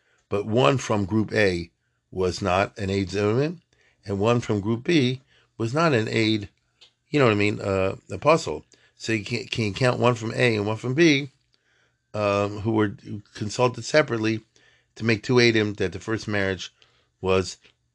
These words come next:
uh, with the father's consent, therefore the kids are Mamzerim from the second marriage. V'chol Misnaf Mizin Zeh. And he goes back and forth, um, and he talks about, so notice it's a nice, juicy kind of shaila, but boy, obviously,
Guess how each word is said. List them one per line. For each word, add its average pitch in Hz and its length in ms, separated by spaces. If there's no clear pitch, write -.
uh, 92 260
with 92 180
the 87 60
father's 92 460
consent, 95 440
therefore 92 280
the 87 60
kids 92 240
are 90 40
Mamzerim 87 520
from 92 140
the 92 80
second 95 340
marriage. 85 340
V'chol 139 280
Misnaf 120 340
Mizin 104 460
Zeh. 95 240
And 80 80
he 98 100
goes 98 200
back 117 280
and 104 120
forth, 113 480
um, 95 420
and 104 120
he 98 60
talks 98 360
about, 95 420
so 135 180
notice 147 300
it's 127 160
a 135 40
nice, 147 300
juicy 120 540
kind 123 220
of 101 60
shaila, 113 400
but 90 200
boy, 147 520
obviously, 117 720